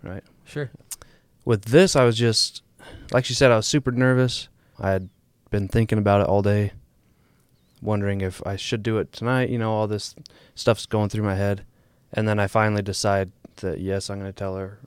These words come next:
Speaker 1: right? And it took me several minutes to, like, get it out. You know, just so worried that, 'cause at this point, like, I knew I wanted to date her more and,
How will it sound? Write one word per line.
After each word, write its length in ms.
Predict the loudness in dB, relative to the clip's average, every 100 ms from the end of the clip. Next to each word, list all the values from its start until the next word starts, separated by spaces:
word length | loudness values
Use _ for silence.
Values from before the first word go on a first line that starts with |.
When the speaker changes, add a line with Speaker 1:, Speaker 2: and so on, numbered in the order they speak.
| -14
Speaker 1:
right? 240 | -12 -12 -14 _ _ _ -10
And 640 | -6 -4 -4 -6 -8 -10 -16 _ _ _ _ _ _ -8
it 140 | -4
took 200 | -2 0
me 500 | 2 2 2 2 0
several 480 | -4 0 2 2 0
minutes 480 | 0 -2 -4 -6 -8
to, 260 | -6 -6 -8 _ _ _ _ _ _ _
like, 260 | -18 -16 -14 -8
get 180 | -8
it 80 | -6
out. 220 | -12 -12 -18 _ _ _ _ _ -14
You 100 | -10
know, 140 | -10
just 320 | -10 -12 -14 -18 _ _ _ _ _ _ _ _
so 280 | -4 0 2
worried 500 | 2 2 2 -2 -4
that, 260 | -4 -4 -6 -14 -20 _
'cause 120 | 0
at 100 | 2
this 140 | 4 2
point, 300 | 0 -2 -6 _ _ _ _ _ _ _ _ _ _ _ _ _ _ _ -8
like, 260 | -6 -6 -6
I 80 |
knew 160 | -4 -2
I 60 | -2
wanted 220 | -2 -4
to 60 | -2
date 160 | 0
her 60 | 0
more 280 | 0 0 0
and, 260 | -4 -8